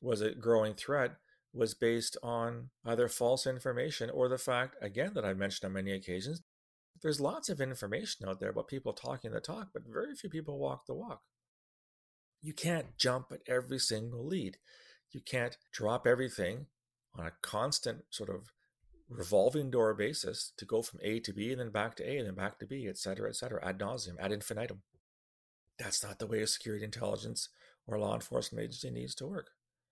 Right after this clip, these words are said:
Could more be done to look at right-wing terrorism? I absolutely agree, and I've, I've acknowledged that in many blogs and many podcasts. But I think there's a, a, a fundamental lack of understanding about how security intelligence works, how investigations work,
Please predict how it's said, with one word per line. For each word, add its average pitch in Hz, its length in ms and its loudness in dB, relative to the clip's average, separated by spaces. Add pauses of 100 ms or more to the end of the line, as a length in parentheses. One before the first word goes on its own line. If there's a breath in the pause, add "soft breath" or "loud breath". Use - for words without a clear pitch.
(440 soft breath)
Could 120 180 6
more 110 300 6
be 156 120 4
done 156 480 4
to 156 240 0
look 180 180 -2
at 175 100 -2
right-wing 151 460 2
terrorism? 180 400 -2 (260)
I 117 160 8
absolutely 113 540 0
agree, 151 220 4
and 104 120 0
I've, 98 180 -2 (560 loud breath)
I've 107 140 4
acknowledged 107 460 6
that - 180 -4 (540)
in 52 120 -6
many 107 180 0
blogs 53 400 0
and - 80 -6
many - 180 -6
podcasts. - 720 -8 (300)
But - 120 -2
I - 60 0
think - 260 -2
there's - 220 0
a, - 200 -2 (380)
a, - 200 -8
a 131 140 -8 (460)
fundamental 135 840 2
lack 113 240 -2
of 110 80 -4
understanding - 720 -4 (520 soft breath)
about - 220 -4
how 113 160 2
security - 420 -2
intelligence 107 560 -4
works, 143 280 0
how 110 160 0
investigations 110 800 -4
work, 147 200 -4